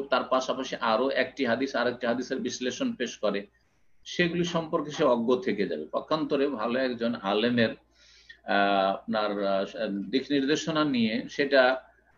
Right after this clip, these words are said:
আহ, নিয়মিত তার কাছ থেকে কিছু দর্শ নিয়ে, অথবা ভালো আলেমদের যে কোরআন সুন্নাহ ভিত্তিক ব্যাখ্যাগুলি রয়েছে, সেগুলো নিয়মিত ফলো করে শুনে, অনলাইনেই হোক,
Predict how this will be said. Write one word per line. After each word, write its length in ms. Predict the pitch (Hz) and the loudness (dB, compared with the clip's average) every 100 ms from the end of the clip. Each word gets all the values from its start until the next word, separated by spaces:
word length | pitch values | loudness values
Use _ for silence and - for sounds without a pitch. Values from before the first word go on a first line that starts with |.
| _ | _
আহ, 220 | 107 107 117 | -2 0 2
নিয়মিত 800 | 139 156 175 160 147 147 139 143 | 4 4 4 2 0 4 4 4
তার 160 | 127 123 | 0 0
কাছ 240 | 143 139 | 0 0
থেকে 120 | 147 | 2
কিছু 280 | 139 135 139 | 2 2 0
দর্শ 340 | 117 117 - 113 | 4 4 4 0
নিয়ে, 280 | 113 104 - - _ _ _ _ _ - | 2 0 -4 -14 _ _ _ _ _ 2
অথবা 460 | 139 139 165 151 | 2 2 0 2
ভালো 320 | 143 127 143 | 2 2 2
আলেমদের 580 | 151 127 151 156 160 156 | 2 4 2 2 0 0
যে 80 | 135 | 0
কোরআন 340 | 143 139 147 | 2 2 2
সুন্নাহ 400 | 147 - 151 147 | 0 -4 -2 0
ভিত্তিক 360 | 139 147 156 135 | -2 -2 -4 0
ব্যাখ্যাগুলি 520 | 120 117 151 147 160 | 0 2 -2 -2 0
রয়েছে, 320 | 143 127 139 | 2 2 2
সেগুলো 360 | 127 - 139 139 | -2 0 2 2
নিয়মিত 520 | 131 131 139 139 139 | 2 2 2 2 0
ফলো 440 | 135 - 123 139 139 | -4 0 2 2 2
করে 240 | 135 123 | 2 0
শুনে, 440 | - - 131 120 | -2 -2 0 0
অনলাইনেই 600 | 117 107 117 113 113 120 | 0 0 2 4 4 2
হোক, 240 | 113 95 | 2 -2